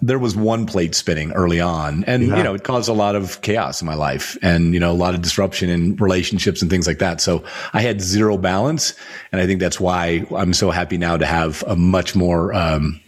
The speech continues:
Speaker 1: full circle balanced life.
Speaker 2: Yeah. Yeah. That's amazing. Um, do you think, eh, eh, you know, there's a lot of authors out there who have said, in no uncertain terms, balance is bullshit.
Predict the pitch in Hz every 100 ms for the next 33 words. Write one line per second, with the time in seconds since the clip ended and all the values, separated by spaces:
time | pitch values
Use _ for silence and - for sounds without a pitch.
0 | - - - - 117 107 - 98 - 90
1 | 85 87 78 73 - 65 - - _ -
2 | - 107 113 104 92 - - 113 101 107
3 | 107 104 101 107 95 92 - - - 139
4 | 117 110 - - 139 127 135 139 - 123
5 | 131 - - _ _ 147 143 - 90 -
6 | 160 117 113 110 120 117 117 113 98 90
7 | 156 117 117 110 107 101 110 104 101 98
8 | 92 - 104 98 92 101 - - - -
9 | _ 139 117 113 107 - 117 101 95 110
10 | 104 85 101 101 95 104 92 104 101 -
11 | 101 -